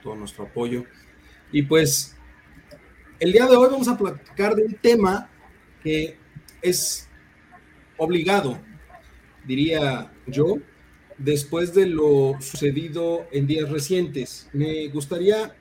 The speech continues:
eh, empezar dando algunos datos importantes, algunos datos específicos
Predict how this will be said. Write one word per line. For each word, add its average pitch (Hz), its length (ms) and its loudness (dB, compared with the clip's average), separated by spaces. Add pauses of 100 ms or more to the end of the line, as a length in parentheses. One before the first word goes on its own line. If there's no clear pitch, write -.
(120)
eh, 143 320 -6
empezar 143 540 -4
dando 147 260 0
algunos 143 480 -2
datos 135 500 -8 (460)
importantes, 139 680 -4
algunos 131 300 -4
datos 139 260 -6
específicos 135 840 -6